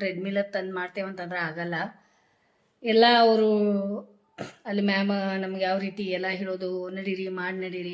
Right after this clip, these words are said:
ಎಲ್ಲ ಚಲೋ ಹಿಂಗೆ ಮಾಡ್ಕೊರಿ" ಅಂತ ಭಾಳ ನಮಗೆ ಪುಷ್ ಮಾಡ್ತಾರೆ ಅವ್ರ, "ಚಲೋ ಮಾಡ್ರಿ ಎಲ್ಲ" ಅಂತ ಹೇಳಿ.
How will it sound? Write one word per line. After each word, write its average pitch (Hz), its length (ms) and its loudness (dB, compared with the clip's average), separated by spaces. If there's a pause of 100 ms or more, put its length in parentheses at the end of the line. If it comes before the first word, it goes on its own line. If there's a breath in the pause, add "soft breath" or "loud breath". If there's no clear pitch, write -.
ಎಲ್ಲ 175 100 -8 (120)
ಚಲೋ 185 260 -10
ಹಿಂಗೆ 180 200 -12
ಮಾಡ್ಕೊರಿ" 180 380 -10
ಅಂತ 180 120 -14 (600 loud breath)
ಭಾಳ 214 200 4 (120)
ನಮಗೆ 220 260 2
ಪುಷ್ 208 260 -6
ಮಾಡ್ತಾರೆ 190 360 -4
ಅವ್ರ, 175 120 -6 (560 soft breath)
"ಚಲೋ 202 260 0
ಮಾಡ್ರಿ 185 340 -4
ಎಲ್ಲ" 175 160 -2 (100)
ಅಂತ 175 140 -8
ಹೇಳಿ. 175 280 -4